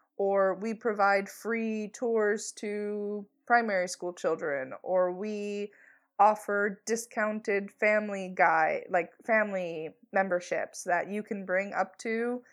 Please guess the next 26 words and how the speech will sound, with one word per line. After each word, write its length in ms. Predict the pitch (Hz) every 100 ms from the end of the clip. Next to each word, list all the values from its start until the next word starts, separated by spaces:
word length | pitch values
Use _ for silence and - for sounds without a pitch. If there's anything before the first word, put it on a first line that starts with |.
| _ _
six 320 | - 254 262 -
people 440 | 277 285 247 208
with 200 | 190 -
you 380 | 180 165 156 147
to 460 | - 180 175 175 170
engage 560 | 175 196 196 208 202 -
with 140 | 208 202 _
the 260 | 208 202 196
collection, 800 | - 214 226 - 208 185 170 175 - _ -
da, 100 | 214
da, 100 | 208
da, 80 | 190
da, 60 | 165
da." 60 | -
You 100 | 285
know, 120 | 330
like, 160 | 320 277 - - _ _ 208
doing 400 | 262 359 381 339
things 760 | 320 262 220 214 240 247 - - _ _ _ _ _ _ _ _ _ _ _ _ _ _ 214 220
that 340 | 202 202 196 - - _
would 380 | 208 196 202 196
allow 600 | 190 185 185 196 214 233
for 580 | 226 - 190 185 175 -
more 480 | 196 202 202 208 202 -
people 600 | 214 196 - 165 160 175 _ -
to, 340 | 208 185 156